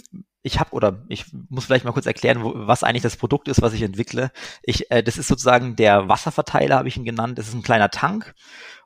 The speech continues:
Und wenn Wasser in diesen Tank hineinfließt, kann man innerhalb des Tankes quasi,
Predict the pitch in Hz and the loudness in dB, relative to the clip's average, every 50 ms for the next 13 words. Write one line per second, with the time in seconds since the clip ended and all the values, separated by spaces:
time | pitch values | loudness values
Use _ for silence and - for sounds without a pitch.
0 | _ - 127 127 127 120 104 - - - 110 117 123 120 104 113 - - 156 147 | _ 2 2 2 2 0 -8 -10 -8 -4 -2 0 2 4 4 4 6 6 4 4
1 | - - 123 127 - - 117 - - 139 143 127 - 110 107 110 - - 185 - | 4 2 -2 -6 -6 -8 -6 -4 -2 -2 -2 -2 -2 0 0 2 2 0 -2 -6
2 | - - 160 - - - - - - 135 131 120 - - 156 156 143 143 139 135 | -8 -6 -6 -6 -6 -6 -6 -4 -2 0 0 0 0 -2 0 2 4 4 4 2
3 | - - - - - - - 139 151 143 - 135 - - - 120 117 113 - 127 | 0 -2 -6 -6 -6 -2 -2 -2 -2 -2 -8 -8 -8 -2 2 4 4 4 2 -2
4 | 123 117 120 120 | -2 -2 0 -2